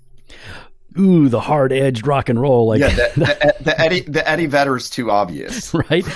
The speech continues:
Speaker 1: It's like, you gotta go, you gotta go more, you gotta get into, like, elevate things and, and make things approachable and beautiful. And the devil appears as an angel of light. That doesn't just mean that he is beautiful. It means that his work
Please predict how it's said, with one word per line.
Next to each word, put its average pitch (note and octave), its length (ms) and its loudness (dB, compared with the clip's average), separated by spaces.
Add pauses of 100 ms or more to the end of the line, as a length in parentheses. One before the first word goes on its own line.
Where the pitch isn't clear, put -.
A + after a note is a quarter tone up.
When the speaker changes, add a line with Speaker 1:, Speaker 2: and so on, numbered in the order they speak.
Speaker 1:
It's E3 240 2
like, E3 200 0 (200)
you E3 80 0
gotta F#3 260 0
go, E3+ 520 0
you F3 100 -8
gotta F3+ 240 -2
go E3+ 160 0
more, D#3+ 240 -2
you C#3 320 -12
gotta D#3 220 -4
get C#3 280 -10
into, E3+ 480 0
like, C3 300 -2
elevate D3+ 480 -2
things F2+ 480 -10
and, A2+ 220 -2
and A#2+ 260 -2
make C3 280 0
things C3 200 -2
approachable A2+ 640 -6
and G2+ 80 -4
beautiful. C3 320 -2
And F2 260 -14
the F#2+ 100 -8 (240)
devil G2 200 -8
appears A2+ 360 -6
as A2+ 100 -4
an A2+ 80 -2
angel B2 240 -2
of A#2 80 -2
light. E3+ 160 -2
That B2 120 -8
doesn't E3 240 -2
just C#3 180 -8
mean C3 300 0 (640)
that A#2+ 260 -2
he A#2 280 0
is G2+ 180 -2 (520)
beautiful. A#2+ 420 0
It A#2+ 80 -4
means B2 300 0
that A#2 200 -4
his A2+ 220 -2
work G#2 800 -6